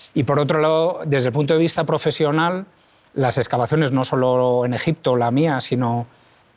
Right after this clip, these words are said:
cualquier excavación, es una disciplina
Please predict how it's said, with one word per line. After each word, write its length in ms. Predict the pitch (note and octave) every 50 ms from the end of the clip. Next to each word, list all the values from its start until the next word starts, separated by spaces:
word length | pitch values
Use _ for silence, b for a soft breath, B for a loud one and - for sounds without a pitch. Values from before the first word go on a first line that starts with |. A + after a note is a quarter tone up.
| _ _ _
cualquier 320 | - B2+ G#2 - D3+ D3
excavación, 720 | C#3 C3+ - - D3+ C#3+ C#3 - E3+ D#3+ D#3 E3+ F3+ F#3+ - B B B B B
es 200 | B C3+ B2 -
una 240 | D#3 D#3 D#3 D3+ C#3+
disciplina 840 | C#3+ C#3 - - D3 A#2+ D3 D3+ D3 D3+ D#3 D3 D3+ D#3+ E3 E3 E3